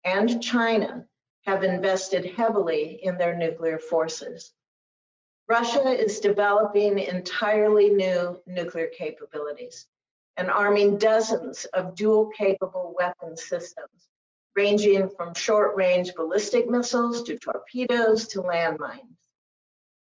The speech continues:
Meanwhile, Admiral Richard recently stated that China is likely to double,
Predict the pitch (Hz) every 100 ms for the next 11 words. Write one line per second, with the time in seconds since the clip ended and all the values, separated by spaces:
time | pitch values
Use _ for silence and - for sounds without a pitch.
0 | _ 220 240 233 196 151 160 202 233 -
1 | 208 196 196 185 185 226 - 208 185 180
2 | 190 196 - 190 - - 202 196 196 -
3 | - - _ 220 214 - - 247 247 240
4 | - - - 190 185 185 190 196 196 196
5 | 196 - - 190 185 180 156 156